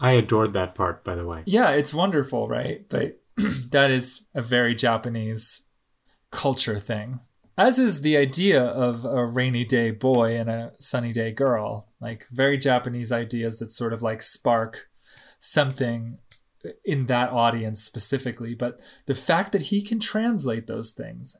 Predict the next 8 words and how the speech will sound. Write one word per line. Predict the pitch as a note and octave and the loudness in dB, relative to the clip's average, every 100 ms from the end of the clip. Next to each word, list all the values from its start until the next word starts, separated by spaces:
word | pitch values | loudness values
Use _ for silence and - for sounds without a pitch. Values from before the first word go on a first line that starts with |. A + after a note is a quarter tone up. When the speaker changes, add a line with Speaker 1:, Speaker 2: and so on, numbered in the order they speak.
| - | -8
Speaker 2:
and | C3 | -4
make | B2+ C3 | -2 -2
them | D3 C3+ | -2 -2
broad | C#3 D3 F3 | 2 4 4
enough | D3 A#2+ A2+ - - _ - | 0 -6 -10 -12 -18 _ -8
and, | A#2+ A#2 A#2 - _ _ _ _ _ | -6 -6 -10 -16 _ _ _ _ _
and | - G#2+ | -12 -10
fun | - - D#3 D#3+ D#3+ D#3+ | -10 0 2 2 -2 -6